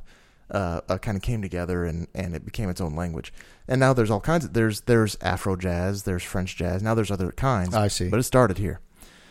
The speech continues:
Speaker 1: So, uh, this guy I wanna talk about today, that I chose this because I think it's a great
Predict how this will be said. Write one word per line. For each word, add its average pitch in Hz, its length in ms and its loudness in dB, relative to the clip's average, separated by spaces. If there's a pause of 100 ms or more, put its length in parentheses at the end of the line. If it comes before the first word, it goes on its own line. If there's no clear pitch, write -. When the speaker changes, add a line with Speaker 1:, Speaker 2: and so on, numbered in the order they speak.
(300)
Speaker 1:
So, 139 480 6 (340)
uh, 110 280 0
this 113 220 -2
guy 147 100 6
I 139 40 8
wanna 131 140 6
talk 123 100 8
about 123 160 4
today, 90 380 0 (160)
that 123 220 4
I 113 120 6
chose 139 300 8
this 123 140 4
because 110 280 -2
I 104 60 4
think 104 140 0
it's - 80 -6
a 95 60 -2
great 104 460 0